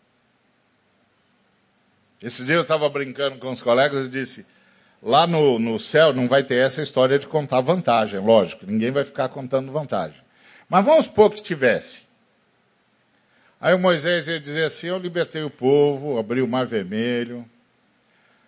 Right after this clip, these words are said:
O Isaías, Isaías ia dizer, "Eu vi o Senhor num alto e sublime trono."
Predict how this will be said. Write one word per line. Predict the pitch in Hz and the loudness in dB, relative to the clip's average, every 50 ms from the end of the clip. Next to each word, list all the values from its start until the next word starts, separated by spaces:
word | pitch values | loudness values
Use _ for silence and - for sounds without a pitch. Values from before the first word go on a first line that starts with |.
| _ _ _ | _ _ _
O | - 123 127 131 127 127 127 127 123 123 120 120 120 113 113 110 107 104 104 101 98 98 92 90 85 82 - _ _ _ 123 | -8 -4 -2 0 2 2 2 2 2 2 2 0 0 -2 -2 -2 -2 -2 -2 -2 -2 -4 -6 -10 -12 -18 -20 _ _ _ -8
Isaías, | 131 131 110 127 127 127 127 127 127 123 123 127 - 107 | -6 -4 -2 0 2 2 4 4 2 0 -4 -8 -14 -12
Isaías | 113 113 110 120 123 117 120 120 120 113 110 | -12 -6 -2 0 0 2 2 2 2 0 0
ia | 120 113 | -4 -6
dizer, | 110 107 107 104 117 117 117 110 107 101 95 90 82 _ _ _ _ _ _ _ _ _ _ | -6 -8 -8 -6 -2 0 0 2 2 0 -2 -4 -8 _ _ _ _ _ _ _ _ _ _
"Eu | 151 160 165 160 156 147 143 135 127 120 113 107 104 101 95 92 90 90 | -4 0 2 2 4 4 2 2 2 0 0 -2 -2 -2 -2 -4 -6 -8
vi | 101 131 143 | -6 -4 -4
o | 135 123 | -4 -4
Senhor | 127 - - 117 110 107 101 | -8 -10 -10 -6 -4 -4 -4
num | 98 98 95 95 104 | -6 -6 -6 -4 -2
alto | 113 110 104 - | -2 -2 -2 -4
e | - | -10
sublime | - 104 90 87 95 92 90 | -12 -12 -12 -12 -12 -12 -12
trono." | 85 - - 69 62 64 _ | -12 -14 -18 -20 -20 -20 _